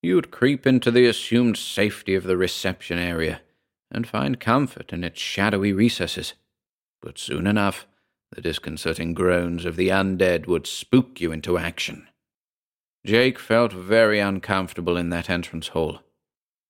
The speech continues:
Fearful and disheartened by the lack of mail, he headed towards the exit,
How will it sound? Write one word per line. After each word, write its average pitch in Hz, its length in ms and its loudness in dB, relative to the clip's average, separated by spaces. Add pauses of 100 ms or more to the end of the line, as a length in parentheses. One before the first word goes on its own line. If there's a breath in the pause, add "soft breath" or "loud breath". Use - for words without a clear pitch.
Fearful 110 680 0
and 113 340 -4
disheartened 120 680 2
by 104 140 4
the 98 140 4
lack 98 240 0
of 87 120 -2
mail, 87 460 -2 (380)
he 143 100 4
headed 127 320 4
towards 117 400 6
the 101 220 4
exit, 92 400 0